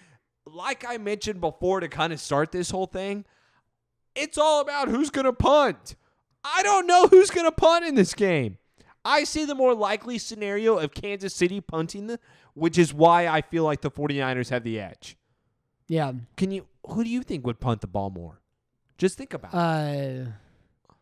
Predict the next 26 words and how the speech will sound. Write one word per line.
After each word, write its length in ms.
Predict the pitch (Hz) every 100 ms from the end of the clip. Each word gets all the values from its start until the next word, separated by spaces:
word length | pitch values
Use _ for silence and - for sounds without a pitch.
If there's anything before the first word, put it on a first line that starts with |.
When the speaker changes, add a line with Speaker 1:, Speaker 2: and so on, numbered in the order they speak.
| _ _ -
Speaker 2:
I 40 |
don't 100 | 247
Speaker 1:
Who's 140 | 196 -
gonna 240 | 247 147
punt 200 | 156 185
Speaker 2:
know. 20 |
Speaker 1:
the 80 | 190
ball 220 | 135 98
more? 160 | 90 78 -
Speaker 2:
<laughs> 60 | -
I 20 |
don't 240 | 233 170
know. 360 | 131 131 143 160
Speaker 1:
Why? 280 | - 392 359
It's 200 | 196 -
that 180 | 254 262
easy. 460 | 285 320 - 123 - _ _ _ _ _ _
Who's 260 | 214 262 240
gonna 220 | 269 254
be 220 | 240 220
able 160 | 214 196
to 80 | 190
go 240 | 165 165
three 360 | 151 147 190 214
and 80 |
out? 200 | 147 107